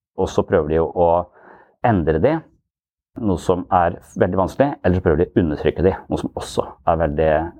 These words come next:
veldig vanskelig. Og akkurat her genererer vi ganske mye psykiske plager. Så grubling, altså, folk grubler av to årsaker. Noen grubler fordi de synes det virker lurt,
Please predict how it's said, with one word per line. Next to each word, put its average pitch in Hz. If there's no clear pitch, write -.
veldig 87
vanskelig. -
Og -
akkurat -
her 127
genererer 90
vi 104
ganske 92
mye 87
psykiske 82
plager. 80
Så 110
grubling, 123
altså, 117
folk 131
grubler 123
av 107
to 117
årsaker. 82
Noen 131
grubler 117
fordi 104
de 110
synes -
det 123
virker 110
lurt, -